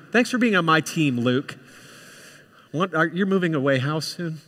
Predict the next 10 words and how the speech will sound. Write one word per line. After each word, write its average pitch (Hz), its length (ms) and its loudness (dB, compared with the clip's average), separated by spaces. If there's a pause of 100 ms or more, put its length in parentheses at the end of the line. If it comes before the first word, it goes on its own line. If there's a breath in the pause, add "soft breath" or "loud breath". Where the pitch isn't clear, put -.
(140)
Don't 160 260 -4
move. 120 480 -8
Just 180 180 -4
stay, 107 320 0
Luke. 117 280 -6
Stay 170 220 -2
forever. 120 460 -4 (100)
Two 175 100 -4
more 165 160 0
weeks? 185 400 -6